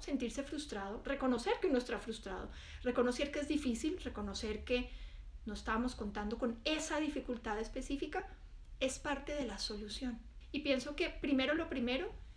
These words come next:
es estar dispuesto a ser flexible. Cuando se antepone a esa flexibilidad la rigidez de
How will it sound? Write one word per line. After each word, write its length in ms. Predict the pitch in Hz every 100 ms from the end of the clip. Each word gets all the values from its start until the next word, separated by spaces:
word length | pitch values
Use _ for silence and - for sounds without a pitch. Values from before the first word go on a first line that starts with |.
| - - -
es 380 | 208 202 - - - - - - - -
estar 360 | 277 - 247 208
dispuesto 640 | 240 - 262 247 294 294
a 120 | 240 226
ser 200 | 214 208
flexible. 640 | 220 220 254 208 190 - - -
Cuando 580 | 240 220 220 220 214 - - - -
se 160 | -
antepone 800 | 233 233 226 - 277 277 302 - -
a 100 | 240
esa 240 | 226 285
flexibilidad 880 | 285 302 - 262 233 220 233 233 247 - - 359
la 220 | 254 233
rigidez 600 | 247 - 233 233 247 226
de 300 | 277 285